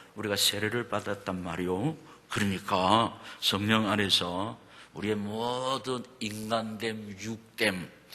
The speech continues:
거짓된 것 씻어졌다. 그래서 거룩하지 못하고 더러운 우리가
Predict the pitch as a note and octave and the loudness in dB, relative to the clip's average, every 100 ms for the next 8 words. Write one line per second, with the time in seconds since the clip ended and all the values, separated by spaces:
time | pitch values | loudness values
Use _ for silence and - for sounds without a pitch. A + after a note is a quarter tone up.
0 | - - - G2+ - A#2 - A#2+ G#2+ F#2+ | -16 4 4 6 4 2 4 4 4 2
1 | F2+ D2 - - - - - _ _ _ | 0 -2 -8 -20 -20 -20 -20 _ _ _
2 | _ - - - E3 - - D#2 E2 - | _ 4 8 10 10 6 6 0 -4 -4
3 | F#2+ E2 - - - - C3+ A#2+ G#2+ G#2+ | -4 -4 -6 -18 -20 2 8 10 12 10
4 | G2+ D2 - - - - - - - - | 10 6 -4 -16 -20 -20 -18 -18 -20 -14
5 | - G2+ A#2+ B2 A#2+ A#2 G#2+ G2 D#2 F2+ | -8 -4 0 2 0 -2 -4 -4 -6 -10
6 | - G2 G2 F#2+ G2+ G#2 G#2+ G#2 F#2 F2+ | -6 -6 -6 -6 -2 0 0 0 -2 0
7 | F2 | -2